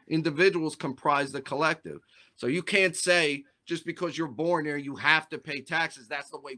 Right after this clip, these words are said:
we do things." Like, no, you can't force an individual into a collectivist system.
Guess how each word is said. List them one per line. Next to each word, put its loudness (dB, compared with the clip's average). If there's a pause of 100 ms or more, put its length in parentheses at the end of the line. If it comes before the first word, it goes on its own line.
we -12
do -12
things." -10
Like, -10 (340)
no, -8
you -6
can't -6
force -6 (320)
an -6
individual -6
into -8
a -6
collectivist -6
system. -12